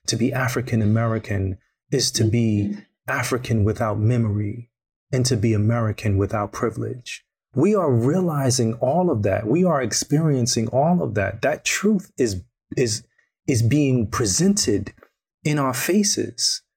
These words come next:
Speaker 1: And we have the awesome opportunity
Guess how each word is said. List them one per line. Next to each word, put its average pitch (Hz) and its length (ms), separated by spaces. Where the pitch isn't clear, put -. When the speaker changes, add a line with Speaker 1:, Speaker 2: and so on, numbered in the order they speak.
Speaker 1:
And 139 200
we 220 220
have 175 240
the - 180
awesome 143 380
opportunity 123 1000